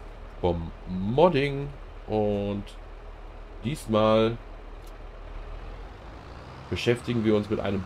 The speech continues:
Problem, das immer wieder bei mir ankommt im Zuge des Autoloads, nämlich, dass der Autoload in bestimmten Bereichen nicht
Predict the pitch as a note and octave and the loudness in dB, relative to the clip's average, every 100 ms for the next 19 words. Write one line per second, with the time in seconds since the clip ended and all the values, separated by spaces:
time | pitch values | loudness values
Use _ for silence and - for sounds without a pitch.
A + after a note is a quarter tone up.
0 | - F2+ F#2 G#2+ C#3 A#3+ - - - - | -2 0 6 8 10 6 0 -12 -14 -14
1 | - - - - - - - - B2 B2+ | -14 -14 -12 -12 -12 -12 -12 0 2 2
2 | - F3+ F3 E3+ F3 D#3+ C3 A#2 A2+ C3+ | 0 4 6 6 6 6 8 6 4 0
3 | - B2+ A#2+ G#2+ - - - - A#2 A2 | 2 0 0 -4 -6 -14 -14 -6 -2 -2
4 | - - D3+ F#3 E2+ F2+ F2+ - - A2 | -2 2 2 2 0 0 0 -2 -2 0
5 | C3 D3+ - - - - - - - - | 0 -2 -4 -12 -12 -14 -14 -14 -14 -8
6 | - A2+ A#2 - A2 - C#3 B2 A#2 A2 | 4 4 4 4 4 4 4 4 4 2
7 | - D3 C3+ G#2 G#2+ F2 F2+ A2 C#3 - | -2 -2 -4 4 4 4 2 2 0 -2
8 | A#2+ A2+ | -2 -2